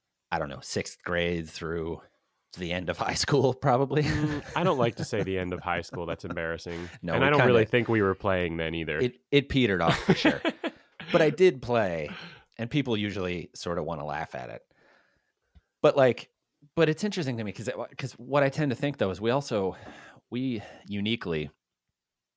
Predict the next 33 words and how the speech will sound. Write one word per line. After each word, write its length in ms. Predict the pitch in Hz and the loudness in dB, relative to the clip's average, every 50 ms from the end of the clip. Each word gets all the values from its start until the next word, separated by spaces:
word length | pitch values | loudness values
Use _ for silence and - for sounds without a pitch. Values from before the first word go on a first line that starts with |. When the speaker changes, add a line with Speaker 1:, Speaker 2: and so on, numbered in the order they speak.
| _ - _ | _ -14 _
Speaker 1:
as 140 | - 113 - | -4 -4 -4
a, 100 | 92 113 - _ - | -4 -10 -10 _ -10
as 100 | 92 113 | -8 -8
a 40 | |
whole 160 | 101 - 120 101 | -4 -2 -4 -4
generation, 760 | 82 92 98 92 78 73 82 95 110 104 - 85 76 65 - _ _ _ _ _ _ _ _ _ _ | -2 -4 -4 -4 -4 -6 -4 -2 -2 -2 -4 -8 -10 -12 -14 _ _ _ _ _ _ _ _ _ _
like, 140 | - 85 - - | -8 -8 -8 -12
we 420 | - 98 120 127 135 127 110 - - _ _ _ _ | -10 -8 -6 -6 -6 -6 -8 -10 -14 _ _ _ _
grew 260 | - 90 101 104 92 | -6 -2 -2 0 0
up 300 | 87 104 98 82 - - - | 2 0 0 0 -2 -6 -8
along 380 | 85 78 82 87 90 92 90 90 | -6 -4 -2 0 0 0 -2 -4
with 200 | 82 82 - - | -6 -6 -8 -8
the 160 | - 80 76 - | -10 -10 -6 -4
advent 480 | 78 78 78 73 73 76 73 69 - - | -6 -6 -6 -6 -8 -12 -12 -12 -14 -12
of 240 | - 73 71 69 71 _ _ | -12 -12 -12 -12 -18 _ _
video 340 | - 82 80 80 71 64 58 | -12 -10 -8 -8 -8 -8 -10
games. 480 | 60 60 57 52 50 _ - - - _ _ _ _ _ _ _ _ _ | -12 -16 -16 -18 -20 _ -20 -20 -20 _ _ _ _ _ _ _ _ _
Speaker 2:
Mm, 320 | 98 107 113 113 107 98 85 - _ _ _ - | -10 -8 -8 -6 -8 -10 -10 -14 _ _ _ -6
yeah. 260 | 85 82 104 131 127 | -4 -2 -2 -2 -4
Speaker 1:
Um, 140 | - 65 - _ _ _ _ _ _ _ | -6 -10 -16 _ _ _ _ _ _ _
and 140 | 92 90 85 | -10 -8 -4
so, 480 | - 95 92 90 85 80 82 80 - _ _ _ _ _ _ _ _ _ _ _ _ _ _ _ _ _ _ _ _ _ _ | -2 -2 0 0 -2 -2 -4 -6 -10 _ _ _ _ _ _ _ _ _ _ _ _ _ _ _ _ _ _ _ _ _ _
like, 200 | - 90 87 - | -8 -8 -6 -2
there 120 | - 117 123 | -2 0 0
was 140 | 135 117 | 0 0
a 40 | 104 | -2
time 320 | - - 107 110 120 127 117 101 | -6 -4 -2 0 0 0 -2 -6
f-, 80 | - _ | -8 _
for 380 | - - - - - 87 - | -18 -18 -10 -6 -4 -4 -4
us 320 | - 78 71 - - - - | -4 -6 -6 -8 -10 -12 -12
when 160 | 78 80 82 | -12 -10 -8
we 120 | 85 87 | -10 -10
didn't 420 | 87 _ - 92 90 80 78 73 | -10 _ -6 -6 -6 -6 -8 -14